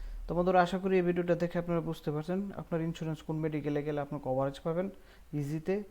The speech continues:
এবং কম পয়সা, এবং এমনকি, আহ, কোন ফার্মাসিতে যে ওষুধ কিনবেন ওইখানে যাতে আপনি কভারেজ পান, এটা কিন্তু সুন্দরভাবে আমি দেখিয়ে দিয়েছি।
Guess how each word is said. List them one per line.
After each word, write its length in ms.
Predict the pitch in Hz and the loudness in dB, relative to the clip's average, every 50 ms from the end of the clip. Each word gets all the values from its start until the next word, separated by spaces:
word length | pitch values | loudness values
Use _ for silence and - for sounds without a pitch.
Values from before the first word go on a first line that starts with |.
| - - - - | -16 -16 -8 -4
এবং 240 | - 131 143 143 139 | -2 0 0 0 0
কম 200 | 135 135 139 139 | 0 0 0 2
পয়সা, 300 | 151 160 151 151 151 143 | 0 0 0 2 2 2
এবং 300 | 143 160 165 151 135 - - | 4 4 2 2 0 -2 -4
এমনকি, 520 | 160 147 156 156 151 147 - 151 147 139 143 - - - - - - - | -6 -4 -4 -4 -4 -4 -2 -2 -2 -2 -4 -8 -16 -20 -20 -14 -4 0
আহ, 240 | - 131 131 131 | 2 4 4 4
কোন 180 | 135 - 156 156 | 2 0 -2 -2
ফার্মাসিতে 720 | 151 - 147 151 165 165 170 165 - - 147 135 - 139 | -2 2 2 4 4 4 4 2 2 -2 -6 -4 -2 -2
যে 140 | 135 135 139 | -2 0 0
ওষুধ 320 | 135 147 156 - - 160 156 - - | 0 0 -2 -2 -4 -6 -6 -4 -4
কিনবেন 320 | - 151 147 135 151 180 | -2 0 0 0 0 0
ওইখানে 380 | 185 165 160 151 160 156 156 156 | 0 0 0 0 0 -2 0 0
যাতে 200 | 147 143 135 139 | 0 0 0 0
আপনি 160 | 135 139 143 139 | -2 -4 -4 -2
কভারেজ 380 | - 131 131 139 147 151 151 - | 0 2 2 2 2 2 -2 -4
পান, 140 | 180 180 | -4 -4
এটা 160 | 170 156 160 143 | -2 -2 -2 -2
কিন্তু 200 | 151 147 156 160 | -2 -4 -4 -6
সুন্দরভাবে 500 | - 147 147 143 139 135 131 135 151 160 | -6 -4 -4 -4 -2 -2 -2 -2 -2 -2
আমি 120 | 156 139 | -2 -2
দেখিয়ে 240 | 139 135 135 127 123 | -2 -4 -4 -4 -6
দিয়েছি। 360 | 120 110 104 107 - - | -6 -8 -8 -10 -14 -16